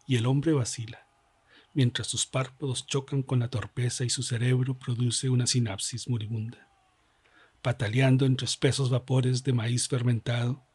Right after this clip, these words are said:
el recuerdo toma forma en la mente del borracho. Sí, admite sin soltar su cuchillo.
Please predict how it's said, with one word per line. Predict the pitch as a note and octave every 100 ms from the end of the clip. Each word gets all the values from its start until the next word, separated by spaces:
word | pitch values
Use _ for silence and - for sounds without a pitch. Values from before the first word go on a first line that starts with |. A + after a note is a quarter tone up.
| _ - - -
el | - A#2
recuerdo | B2 - C3+ C#3 C#3+
toma | C#3 C#3+ C3
forma | - C3+ C3 B2
en | A#2
la | A2
mente | A2+ A#2+ B2
del | A2 A2
borracho. | G2+ G2+ G2+ - - - _ _ _ _ _ _ _ _ _ _
Sí, | - - E3 E3+ G2 G2 _ _ _ _ -
admite | A#2 A#2+ A#2 B2 C3
sin | B2+ C3
soltar | A2 A2+ - A#2
su | - C3
cuchillo. | B2+ - B2+ A2+ G#2